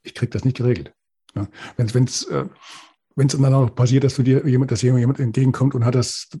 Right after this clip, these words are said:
einen großen, modernen, neuen Wagen und hat sein Handy nicht mal angeschlossen und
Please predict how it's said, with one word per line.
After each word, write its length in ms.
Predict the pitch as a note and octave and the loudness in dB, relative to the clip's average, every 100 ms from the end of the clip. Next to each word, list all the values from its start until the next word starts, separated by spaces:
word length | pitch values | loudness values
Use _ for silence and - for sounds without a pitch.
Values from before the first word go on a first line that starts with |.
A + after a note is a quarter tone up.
| - | -4
einen 280 | D3 C3+ C3+ | 0 2 2
großen, 400 | - C3+ E3+ C3+ | 2 4 4 4
modernen, 720 | A#2 A2+ A#2 A2+ A#2+ C#3+ A#2 | 2 2 0 2 4 4 4
neuen 340 | G#2+ C3 C#3 | 2 2 2
Wagen 300 | G#2+ B2 A2 - - - | 2 0 0 -4 -14 -12
und 120 | B2 | -6
hat 120 | G#2 G#2 | -4 -2
sein 140 | G2+ | -2
Handy 260 | F#2 A#2+ G#2+ | 0 2 2
nicht 220 | A2+ - | 0 0
mal 180 | G#2+ B2 | -2 0
angeschlossen 560 | G#2+ B2 - G#2+ A#2 | 0 0 0 -2 -2
und 220 | A2 G2+ | -2 -4